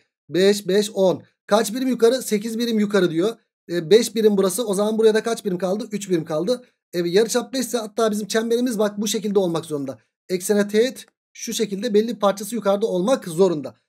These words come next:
Ama neyse, olay bu. Olduğuna göre A kaçtır diye soruluyor. Arkadaş, yarıçapı kaç bulduk? Beş mi bulduk? Beş birim solda. E, A da şöyle geldiğin zaman şurası beş birimse o zaman buradaki nokta A noktası değil mi? Evet.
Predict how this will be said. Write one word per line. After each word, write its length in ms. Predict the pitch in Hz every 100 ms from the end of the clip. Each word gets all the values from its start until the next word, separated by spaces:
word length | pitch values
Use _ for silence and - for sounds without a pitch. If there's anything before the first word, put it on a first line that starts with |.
| _
Ama 200 | 202 240
neyse, 380 | 269 226 - 123 -
olay 340 | 208 262 254
bu. 240 | 202 - _ _ _ _
Olduğuna 340 | 220 247 254 247
göre 220 | 208 254 208
A 200 | 226 254
kaçtır 400 | 247 240 196 165
diye 180 | 262
soruluyor. 440 | 247 233 185 175 - -
Arkadaş, 500 | 190 202 240 226 - _ -
yarıçapı 400 | 170 220 240 220
kaç 220 | 254 240
bulduk? 300 | 208 202 -
Beş 240 | 165 240 208
mi 60 |
bulduk? 180 | 170 139
Beş 320 | 139 220 -
birim 140 | 214 185
solda. 420 | 180 170 220 262 _ _ -
E, 180 | 185 -
A 240 | 170 202 220
da 180 | 220 214
şöyle 240 | - 196
geldiğin 340 | 202 190 190 196
zaman 300 | 190 180 175
şurası 380 | - 185 180 160
beş 220 | 190 -
birimse 440 | 180 208 196 214 - _ _
o 80 | 160
zaman 300 | 190 196 175
buradaki 320 | 220 208 202
nokta 440 | 175 175 160 160 _
A 200 | 156 190
noktası 360 | 208 202 185 196
değil 160 | 208
mi? 200 | 202 214
Evet. 340 | - 160 202